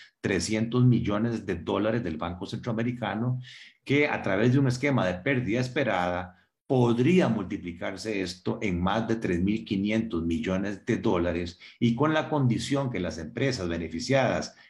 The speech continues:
que sean solventes, pero que tienen problemas de liquidez, se comprometan a mantener el nivel de empleo y esto podría tener un impacto de alivio en el flujo de caja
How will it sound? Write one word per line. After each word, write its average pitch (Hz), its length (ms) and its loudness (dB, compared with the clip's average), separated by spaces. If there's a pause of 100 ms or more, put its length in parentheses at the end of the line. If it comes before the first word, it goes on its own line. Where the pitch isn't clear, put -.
que 95 160 -2
sean 120 320 0
solventes, 98 760 0
pero - 200 -8
que 87 80 -8
tienen 117 280 -4
problemas 107 340 -4
de 113 80 0
liquidez, 92 500 -2 (200)
se 123 300 0
comprometan 127 1120 2
a 85 100 -2
mantener 95 540 -2
el 80 140 -4
nivel 85 280 -2
de 101 60 -2
empleo 87 480 -2 (260)
y 107 180 2
esto 110 300 0
podría 101 640 2
tener 98 260 -2
un 107 120 0
impacto 98 880 -4 (380)
de 95 140 0
alivio 113 520 4
en 87 60 -2
el 82 80 -6
flujo 95 300 -6
de - 120 -6
caja 87 520 -10